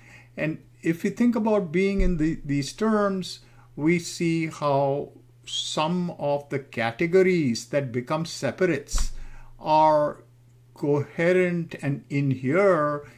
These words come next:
in supermind. One of these primary categories are eternity and time. So we can view reality in a static manner, as an absolute static,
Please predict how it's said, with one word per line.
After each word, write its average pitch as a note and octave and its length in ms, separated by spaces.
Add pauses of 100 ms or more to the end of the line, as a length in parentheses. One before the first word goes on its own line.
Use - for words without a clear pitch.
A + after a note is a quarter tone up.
(160)
in C#3+ 160
supermind. G#2 800 (300)
One F3+ 200
of F3+ 120
these F3+ 220
primary D#3+ 480
categories C#3+ 880
are B2 420
eternity C#3 800
and B2 300
time. G2+ 480 (540)
So D3 200
we D3 220
can C#3+ 420 (220)
view E3+ 400
reality D#3 960
in C#3 180
a C3+ 80
static C3+ 800
manner, C3 580
as C3 220
an C3 100
absolute C#3 640
static, C3+ 720